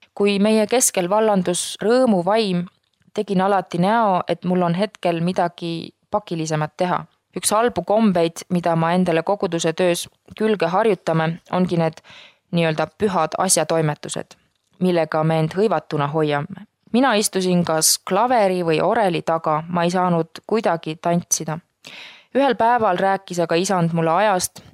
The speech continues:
mil Taavet isanda ees tantsides Jeruusalemma naases.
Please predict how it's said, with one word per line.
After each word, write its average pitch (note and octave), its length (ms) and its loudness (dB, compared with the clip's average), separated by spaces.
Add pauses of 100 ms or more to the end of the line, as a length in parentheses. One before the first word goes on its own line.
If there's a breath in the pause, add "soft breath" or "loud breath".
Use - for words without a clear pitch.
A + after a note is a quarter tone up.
(140)
mil E3 220 -2
Taavet G3+ 440 0
isanda E3+ 420 0
ees D#3+ 180 0
tantsides E3+ 680 -2
Jeruusalemma E3+ 680 0
naases. D#3 540 -2